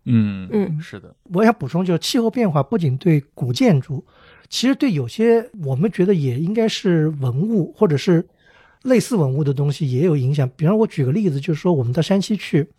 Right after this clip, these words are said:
Speaker 3: 很多次发现就是说这个古建筑还蛮好的，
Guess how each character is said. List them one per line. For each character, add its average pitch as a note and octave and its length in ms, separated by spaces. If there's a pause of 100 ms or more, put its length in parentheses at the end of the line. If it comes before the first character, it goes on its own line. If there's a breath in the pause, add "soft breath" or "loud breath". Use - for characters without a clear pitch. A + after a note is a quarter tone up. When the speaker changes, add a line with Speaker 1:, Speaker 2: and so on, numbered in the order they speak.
(420 soft breath)
Speaker 3:
很 - 200
多 A#3 120
次 A#3 140
发 G#3 200
现 F#3 200
就 D#3+ 140
是 - 80
说 E3 360 (120)
这 C#4 120
个 C#4 80
古 B2 180
建 C#4 200
筑 C#3+ 240
还 C#3 320 (140)
蛮 D#3 220
好 A2+ 160
的， - 180